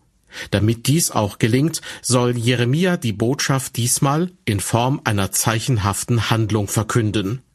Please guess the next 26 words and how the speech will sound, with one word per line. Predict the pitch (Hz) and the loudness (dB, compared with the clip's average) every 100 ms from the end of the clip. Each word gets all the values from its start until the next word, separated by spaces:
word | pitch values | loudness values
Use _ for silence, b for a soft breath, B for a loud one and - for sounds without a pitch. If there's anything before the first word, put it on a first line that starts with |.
| _ B B B B B B | _ B B B B B B
Jeremia | 131 123 131 170 185 107 | 2 2 2 4 2 2
berichtet | - 110 170 - 160 151 | 0 -2 -2 0 0 0
in | 113 | 0
den | 104 - | 0 0
ersten | 120 139 - 123 | 0 0 -2 -2
Versen | - 101 110 127 135 | 0 2 2 0 0
von | - 107 | 0 -2
Kapitel | - 107 117 120 104 | 0 -2 0 0 0
siebenundzwanzig: | 117 117 123 104 - 101 104 113 151 - - _ B B B B B B B | 0 0 0 0 0 0 0 0 -4 -6 -14 _ B B B B B B B
„Im | - 123 127 - | 2 4 4 2
Anfang | 143 185 - 160 151 | 2 2 0 0 0
der | 117 | 0
Herrschaft | 85 104 117 - 120 - | 2 0 0 0 -2 -2
Zedekias, | - 101 104 - 113 110 135 151 - - | -2 -2 -4 -2 0 0 0 -2 -6 -4
des | 101 - | -2 0
Sohnes | 107 98 101 - | 0 0 0 0
Josias, | 107 104 104 120 135 170 - - - | 0 0 0 0 0 -2 -6 -8 -6
des | 95 - | -6 -2
Königs | 98 98 - | -2 0 -2
von | - 101 | 0 0
Juda, | 98 110 113 123 127 B B B - | 0 0 2 0 0 B B B -2
geschah | 120 131 160 | 0 2 0
dies | 160 143 - 101 | -2 -2 -2 0
Wort | 104 127 | -2 -2
vom | - 101 | -2 0
Herrn | 87 101 110 107 | 0 2 0 -2